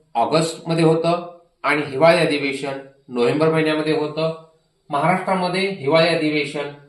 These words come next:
नागपूरला घेण्याची परंपरा आपल्याकडं आहे, जी महाराष्ट्राची उपराजधानी म्हणून ओळखली जाते. विधानसभा आणि विधान परिषदेमध्ये एक महत्त्वाचा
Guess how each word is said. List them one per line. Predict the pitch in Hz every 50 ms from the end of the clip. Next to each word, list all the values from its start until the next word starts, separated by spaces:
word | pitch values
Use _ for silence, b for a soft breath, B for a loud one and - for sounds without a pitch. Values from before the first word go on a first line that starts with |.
| _ _ -
नागपूरला | 127 135 135 135 135 - 185 185 185 180 170
घेण्याची | 151 147 147 143 139 139 143 147 139 135 131 - - - _ _
परंपरा | 143 139 139 139 139 143 143 135 135 131 127 131 - - -
आपल्याकडं | 123 120 127 127 127 123 131 127 127 127
आहे, | - 127 127 127 139 156 165 185 - - - - _ _ - - 117
जी | 113 131 143 143 143 143 143 - - -
महाराष्ट्राची | 131 123 135 143 156 156 156 156 143 139 135 - - 135 135 131 - - - - _ _ _ _ _
उपराजधानी | - - - 165 160 156 151 143 135 139 131 135 135
म्हणून | 131 131 143 175 202 226 - - - - _
ओळखली | - 127 123 123 120 120 123 131 160 123 - - - - 95
जाते. | - 110 104 - - - - - - _ _ _ _ _ _ _ _ _ _ _ _ _ _ _ _ _ _ _ _ _ _ _ _ _ _ _ _ _ _ -
विधानसभा | 143 156 170 196 214 214 214 214 202 202
आणि | 202 202 196
विधान | 170 151 160 175 190
परिषदेमध्ये | 190 190 190 - 185 180 185 185 180 175 185 185 - -
एक | 180 190 190 190
महत्त्वाचा | 185 170 170 180 175 170 180